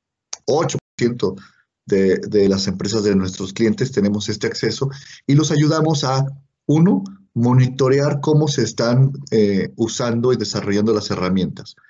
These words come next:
Y número dos, les ayudamos también con cierta gestión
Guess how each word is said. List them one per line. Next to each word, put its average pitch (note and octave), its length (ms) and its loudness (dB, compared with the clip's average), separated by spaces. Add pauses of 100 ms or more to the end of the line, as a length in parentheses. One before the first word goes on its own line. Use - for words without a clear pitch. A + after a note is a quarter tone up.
(340)
Y B2+ 100 2
número F3 300 4
dos, D3+ 340 0 (360)
les B2+ 180 0
ayudamos F3 320 2
también D3 240 4
con C#3+ 160 2
cierta C#3 400 0
gestión B2 1000 0